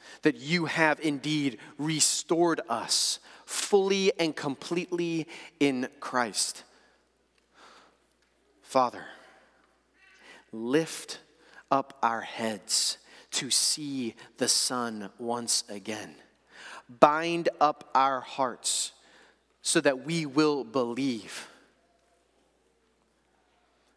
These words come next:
And Lord, pour out your Spirit on us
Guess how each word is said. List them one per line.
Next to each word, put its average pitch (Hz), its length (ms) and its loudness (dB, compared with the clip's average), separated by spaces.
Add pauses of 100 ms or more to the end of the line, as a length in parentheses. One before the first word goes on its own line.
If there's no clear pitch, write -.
(180)
And 120 120 -6
Lord, 117 260 -4 (1000)
pour 147 260 2
out 131 160 0
your 113 120 -10
Spirit 120 440 -2
on 101 160 -6
us - 500 -8